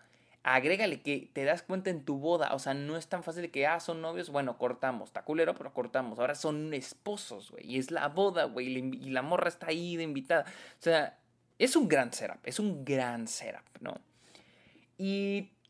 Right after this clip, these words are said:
todo lo, a lo que se lleva, lo que lleva a continuación, que es esta chica, pues, viendo qué pedo, güey, o sea, aquí, ¿por qué hiciste eso? Y luego ya se va,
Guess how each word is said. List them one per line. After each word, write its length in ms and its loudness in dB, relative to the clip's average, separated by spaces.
todo 360 6
lo, 260 6
a 100 4
lo 280 4
que 160 0
se 300 -2
lleva, 440 2
lo 160 -4
que 120 -2
lleva 360 4
a 120 -6
continuación, 1160 0
que 100 -8
es 100 -12
esta 320 -10
chica, 760 6
pues, 160 -10
viendo 280 -2
qué 120 -6
pedo, 380 -2
güey, 200 0
o 40 -4
sea, 140 -8
aquí, 140 -12
¿por 220 -10
qué 100 -12
hiciste 440 -10
eso? 380 -4
Y 60 -2
luego 200 0
ya 140 2
se 180 -6
va, 380 4